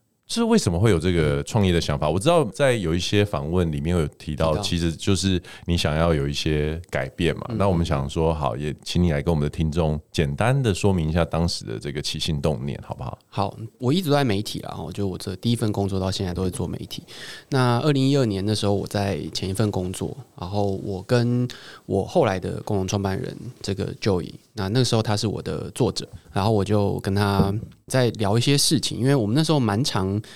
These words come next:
Speaker 2: 会聚一聚的。不过因为他那时候工作在上海，
Speaker 1: 嗯。
Speaker 2: 然后可能就是一个月或两个月的时间，他回来一次，我们就聚一下这样子。那，那一次就是刚好聊到说，可能有一些，呃，媒体的创业案例，那当然主要是在国外啦，台湾那时候还比较少。
Speaker 1: 对。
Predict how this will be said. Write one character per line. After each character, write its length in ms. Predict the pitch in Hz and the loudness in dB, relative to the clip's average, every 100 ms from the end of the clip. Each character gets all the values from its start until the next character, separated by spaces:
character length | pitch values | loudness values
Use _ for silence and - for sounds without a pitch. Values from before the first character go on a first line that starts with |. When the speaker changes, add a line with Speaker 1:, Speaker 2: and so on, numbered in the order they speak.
| - - - _ | -20 -20 -20 _
Speaker 2:
会 480 | 127 117 104 98 95 - | 2 4 4 0 -4 0
聚 200 | 113 95 | 0 0
一 40 | |
聚 200 | - 95 | -4 -6
的。 140 | 82 - | -6 -8
不 80 | - | -4
过 80 | 139 | 0
因 80 | 151 | 4
为 80 | 165 | 4
他 340 | 135 127 120 | 4 2 2
那 120 | 123 | 2
时 100 | 117 | 4
候 80 | 117 | 2
工 200 | 110 107 | 4 2
作 100 | 107 | 2
在 160 | 104 95 | 2 2
上 180 | - 87 | 0 -2
海， 120 | - - _ | -8 -14 _
Speaker 1:
嗯。 80 | - | -2
Speaker 2:
然 40 | 69 | 0
后 60 | |
可 40 | 98 | 2
能 100 | 95 | 0
就 80 | |
是 60 | 101 | -2
一 80 | 107 | 0
个 100 | 110 | 2
月 280 | 117 104 - | 4 4 2
或 140 | 104 | -2
两 160 | 90 87 | -4 -4
个 80 | |
月 120 | 95 90 | -2 0
的 60 | |
时 120 | - | -2
间， 160 | - 95 | -2 -4
他 120 | 95 | -4
回 200 | 95 87 | -2 -2
来 120 | 87 | -2
一 60 | 85 | -4
次， 320 | - 107 95 - - - - | -2 -2 -2 -8 -16 -20 -8
我 60 | 95 | -2
们 100 | 95 | -2
就 0 | |
聚 180 | - 95 | 0 -2
一 60 | - | -2
下 180 | - - | -4 -4
这 80 | 104 | -6
样 100 | 98 | -6
子。 140 | - - - - - | -8 -10 -18 -20 -12
那， 140 | - 151 | -2 2
那 140 | 185 | 4
一 40 | 156 | 4
次 200 | - 131 | 2 2
就 120 | 131 | 2
是 100 | 131 | 2
刚 140 | 127 127 | 2 2
好 140 | 95 | 2
聊 300 | 92 95 95 | 0 -2 -2
到 240 | 113 107 | 2 2
说， 260 | 95 101 98 | 0 -2 -2
可 140 | - | -2
能 100 | 92 | -2
有 140 | 92 92 | -2 -2
一 60 | |
些， 500 | 101 113 110 104 104 - _ _ | 0 2 4 4 2 -2 _ _
呃， 280 | - 98 95 | -2 0 2
媒 220 | 95 101 | 2 2
体 340 | 120 - - - | 0 -4 -6 -8
的 280 | 90 73 82 - | -6 -2 -2 -2
创 220 | - 123 | 0 2
业 80 | 113 | 2
案 240 | 113 101 92 | 2 0 -2
例， 120 | 104 - | -4 -4
那 100 | 117 | -4
当 180 | 117 120 | -2 2
然 160 | 107 104 | 2 0
主 160 | - 95 | 0 2
要 280 | 104 98 | 2 2
是 160 | 104 104 | -2 -4
在 220 | 98 92 | -2 -2
国 220 | - 92 | -2 -2
外 180 | 98 92 | 0 0
啦， 100 | - | -4
台 120 | - 101 | -4 -2
湾 160 | 104 | 0
那 40 | 101 | -2
时 120 | 101 | -2
候 60 | |
还 40 | 90 | -6
比 80 | - | -4
较 80 | |
少。 320 | 92 - - - | 0 0 0 -2
Speaker 1:
对。 240 | 82 71 | -2 -2